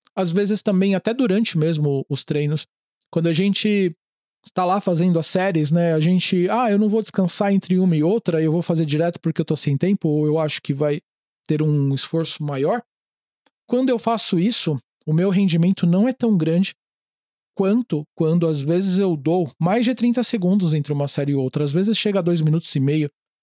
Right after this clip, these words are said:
né? Porque eu consigo ter uma, um, um rendimento maior quando eu dou um descanso maior pro meu corpo. E olha que coisa maluca, mas é o que a gente tá falando aqui nesse episódio. Quando a gente descansa,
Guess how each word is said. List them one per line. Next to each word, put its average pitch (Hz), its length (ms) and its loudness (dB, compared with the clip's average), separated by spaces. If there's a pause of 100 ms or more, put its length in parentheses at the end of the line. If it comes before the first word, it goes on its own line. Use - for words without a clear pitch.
(140)
né? 165 120 0
Porque 175 300 -2
eu 214 60 0
consigo 220 520 0
ter - 80 -2
uma, 208 220 0 (220)
um, 170 240 0
um 160 160 2
rendimento 180 580 2
maior 202 420 0
quando 151 380 0
eu 147 180 0 (520)
dou 180 440 -2
um 214 160 2
descanso 175 680 0
maior 156 320 0
pro 160 140 -2
meu 151 120 2
corpo. 143 340 -2
E 277 40 2
olha 370 160 2
que 262 100 -6
coisa 196 260 0
maluca, 165 380 0
mas 202 160 2
é 240 60 0
o 254 40 -4
que 240 120 -2
a 214 40 0
gente 233 280 0
tá 262 100 -2
falando 208 400 0
aqui - 180 -4
nesse 135 240 -2
episódio. 123 480 -4 (480)
Quando 196 200 0
a 196 60 0
gente 214 300 0
descansa, 185 840 -2